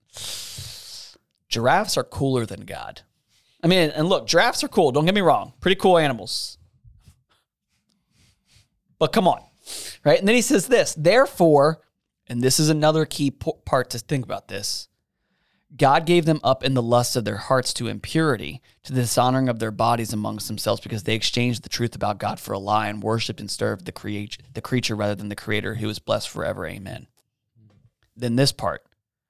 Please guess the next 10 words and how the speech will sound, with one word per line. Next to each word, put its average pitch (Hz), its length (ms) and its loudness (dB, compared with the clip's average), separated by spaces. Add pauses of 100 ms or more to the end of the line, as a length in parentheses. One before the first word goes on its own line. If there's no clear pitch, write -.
(300)
"For - 160 -14
this 104 180 -6
reason, 113 420 0
God 101 280 -2
gave 101 220 -8
them 135 200 2
up - 140 -2
to 113 100 -6
dishonorable 107 540 -6
passions. 117 800 -4